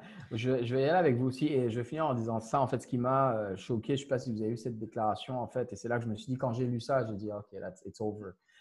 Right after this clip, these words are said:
C'est une déclaration de Playoff P. Euh, je parle pas de l'imposteur qui joue aux Clippers,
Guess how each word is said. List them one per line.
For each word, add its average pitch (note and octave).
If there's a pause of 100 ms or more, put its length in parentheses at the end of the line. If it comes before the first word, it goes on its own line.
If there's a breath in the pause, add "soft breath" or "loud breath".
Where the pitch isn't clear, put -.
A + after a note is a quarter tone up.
(140)
C'est -
une A#2+
déclaration C3+
de A#2+
Playoff A#2+
P. C3+ (300)
Euh, G2+
je -
parle -
pas D3
de C3+
l'imposteur A#2+
qui A2+
joue A2+
aux G#2+
Clippers, A#2